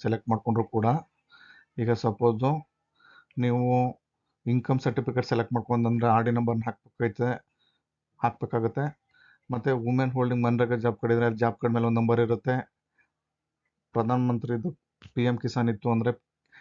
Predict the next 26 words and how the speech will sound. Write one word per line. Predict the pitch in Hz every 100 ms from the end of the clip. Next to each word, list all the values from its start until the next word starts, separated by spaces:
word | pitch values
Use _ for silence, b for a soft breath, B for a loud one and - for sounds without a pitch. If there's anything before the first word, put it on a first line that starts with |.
| B _
ಪಿ | 123
ಎಂ | 123 117
ಕಿಸಾನ್ದು | 120 123 117
ಒಂದು | 120 113
ಐ | 113
ಡಿ | 117
ಇರುತ್ತೆ, | 117 113 113
ಅದನ್ನ | 107 113
ಹಾಕ್ಬೇಕಾಗತ್ತೆ. | 113 - - 110 101 143
ನೀವು | 131 131 139
ಯಾವ | 123 123 127
ರೆಕಾರ್ಡ್ | 123 127 -
ಸೆಲೆಕ್ಟ್ | 120 120
ಮಾಡ್ಕೊತೀರಿ | 123 - - 139
ಅದಾದ್ರ | 120 123 117 123 143 135
ಐ | 123
ಡಿ | 127
ನಂಬರ್ನ | 123 117 120
ಇಲ್ಲಿ | 135 123
ಹಾಕ್ಬೇಕಾಗತ್ತೆ. | 113 117 113 110 135 143 - B B B _
ಹಾಕಿ | 127 127 - 127
ಇಲ್ಲಿ | 120 151 175 _ _ _ _ _ -
ನೀವು | 127 139
ಚೂಸ್ | - 135 127
ಫೈಲ್ನ | 135 127 123
ಮಾಡಿ | 117 117